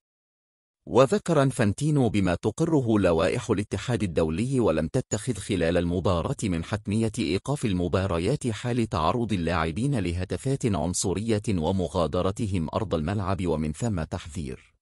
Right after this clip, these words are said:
الجمهور بإلغاء المباراة وإن عادوا لما نهوا عنه في إنال النقاط للثلث، منح للضيف. غير أسطورة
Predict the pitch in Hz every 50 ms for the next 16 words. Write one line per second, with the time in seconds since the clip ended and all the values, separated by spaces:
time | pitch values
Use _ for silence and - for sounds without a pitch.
0 | _ _ - 139 147 131 127 156 156 147 135 180 214 214 185 139 110 - - 85
1 | 95 90 78 98 110 - - 107 95 92 92 80 101 90 80 76 101 123 - -
2 | 120 107 95 90 - 101 98 90 82 104 110 117 110 104 92 98 95 92 82 78
3 | 80 113 139 143 139 113 104 90 85 80 98 131 117 113 107 92 - 127 - -
4 | 101 101 87 80 80 80 95 92 87 90 - - 160 170 - - 90 90 87 85
5 | - - 127 110 113 104 - 107 95 - 127 120 113 98 90 92 92 - - 92
6 | 82 82 78 80 78 76 101 104 82 73 - - - - _ _ _ _ _ _
7 | _ _ _ _ _ _ _ _ _ _ _ _ _ _ _ _ - 78 110 156
8 | 190 196 170 165 - - - - - - 208 190 165 147